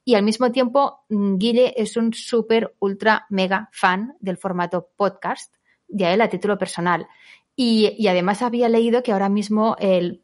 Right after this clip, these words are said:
podcast es, eh, un formato en pura explosión y con un futuro enorme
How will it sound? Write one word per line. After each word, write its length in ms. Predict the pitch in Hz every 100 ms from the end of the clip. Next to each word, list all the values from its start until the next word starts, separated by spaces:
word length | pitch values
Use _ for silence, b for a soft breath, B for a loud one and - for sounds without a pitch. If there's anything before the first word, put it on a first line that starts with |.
| _
podcast 640 | 190 185 - 226 320 - -
es, 240 | 185 -
eh, 300 | 202 180 - 196
un 160 | 190
formato 420 | 190 190 190 190
en 180 | 226 190
pura 380 | 196 190 226 -
explosión 1080 | 185 - - 180 165 - 214 240 247 294 403 _
y 100 | 202
con 160 | 196 190
un 120 | 202
futuro 540 | 220 214 208 240 - _ _ -
enorme 600 | 180 185 196 202 269